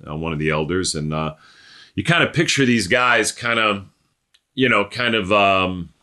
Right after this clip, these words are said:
they're, they're, sh-, they're, they're a little bit shy. They're following behind Jesus. They, they've never talked to him, right? They don't know who it is. Um, they know that John has pointed him out as the Lamb of God, undoubtedly several times.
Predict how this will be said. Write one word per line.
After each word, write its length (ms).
they're, 280
they're, 140
sh-, 220
they're, 220
they're 140
a 40
little 220
bit 160
shy. 440
They're 140
following 540
behind 400
Jesus. 500
They, 320
they've 140
never 220
talked 340
to 100
him, 100
right? 200
They 80
don't 160
know 140
who 120
it 80
is. 540
Um, 180
they 140
know 240
that 160
John 260
has 140
pointed 400
him 100
out 180
as 120
the 100
Lamb 300
of 100
God, 300
undoubtedly 580
several 400
times. 640